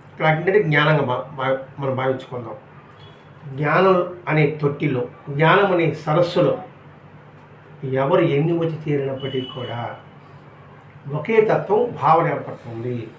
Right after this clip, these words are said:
ఇది జ్ఞానానికి దగ్గర. అది అంటే అర్థం కాదు, వస్తువులు కావచ్చు, రూపాలు కావచ్చు, వ్యక్తులు కావచ్చు.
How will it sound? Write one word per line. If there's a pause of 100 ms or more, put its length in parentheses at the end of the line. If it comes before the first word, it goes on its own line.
(600)
ఇది
జ్ఞానానికి (560)
దగ్గర. (840)
అది (280)
అంటే
అర్థం
కాదు,
వస్తువులు
కావచ్చు,
రూపాలు
కావచ్చు,
వ్యక్తులు
కావచ్చు.